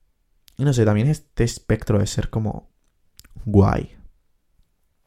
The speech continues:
y cool y, oh, estar siempre haciendo planes cool y tener un trabajo guay y de repente ser una persona muy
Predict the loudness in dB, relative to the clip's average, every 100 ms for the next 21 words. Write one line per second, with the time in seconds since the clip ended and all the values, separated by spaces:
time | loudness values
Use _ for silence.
0 | -20 -18 -14 -14 -6 0 2 0 -8 -20
1 | _ _ _ _ _ _ -20 _ _ -8
2 | -2 -2 -2 -8 _ _ -20 -20 _ _
3 | _ _ -6 -4 -4 -8 -20 _ _ _
4 | _ _ _ -20 _ _ -18 -10 -4 -4
5 | -2 -4 -2 -4 -2 -2 -2 -4 -6 0
6 | 0 0 0 0 0 0 0 2 0 0
7 | 0 -2 -4 -10 -20 -20 -20 -10 -2 0
8 | 0 -2 -4 -6 -2 -2 0 -2 -2 -2
9 | -2 0 0 -2